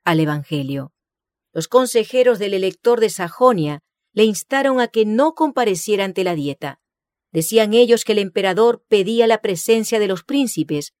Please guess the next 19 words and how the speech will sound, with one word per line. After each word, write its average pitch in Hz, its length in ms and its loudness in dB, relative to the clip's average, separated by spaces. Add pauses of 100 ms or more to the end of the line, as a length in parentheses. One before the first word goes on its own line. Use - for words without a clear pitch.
(240)
para 220 240 2
atraerlos 190 800 0
a 180 120 4
una 156 240 -2
trampa. 139 540 -10 (580)
¿No 262 280 2
era 294 460 0 (140)
arriesgarlo 196 720 -2
todo, 190 540 -2 (460)
eso 208 260 0
de 208 100 2
encerrarse 196 720 -4
dentro 214 360 -2
de 202 80 -2
los 175 180 -6
muros 202 380 0
de 180 100 -2
una 208 240 -2
ciudad 190 460 -4